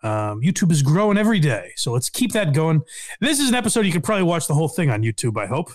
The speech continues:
So make sure you're subscribed and, uh, tap the notification bell and all that. And, uh, tell a friend about the program. If you have anyone, um, like that ad,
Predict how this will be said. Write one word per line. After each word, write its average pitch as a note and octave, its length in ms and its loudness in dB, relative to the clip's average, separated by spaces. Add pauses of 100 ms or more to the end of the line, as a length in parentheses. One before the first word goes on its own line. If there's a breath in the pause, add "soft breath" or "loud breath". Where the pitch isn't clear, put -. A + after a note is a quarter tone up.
So C#3 300 -2 (400 loud breath)
make F#3 140 0
sure - 180 0
you're F#3+ 100 2
subscribed D3+ 800 -2 (340)
and, A#2 240 0
uh, G#2+ 240 0
tap - 220 -6
the D3+ 80 0
notification C3+ 640 0
bell A#2+ 220 2
and A2 80 2
all A2 140 0
that. F#2+ 200 -6 (540 soft breath)
And, A2 280 0
uh, A2+ 280 0
tell B3+ 160 0
a A3 40 0
friend C4 240 0
about A#3+ 180 2
the A#3+ 60 -4
program. F3 460 0 (480)
If C3 100 -2
you D#3+ 100 0
have A#3+ 280 2
anyone, A3 540 2 (340)
um, B2 520 -2 (260)
like E3 160 -4
that E3+ 160 -4
ad, F#3 480 -2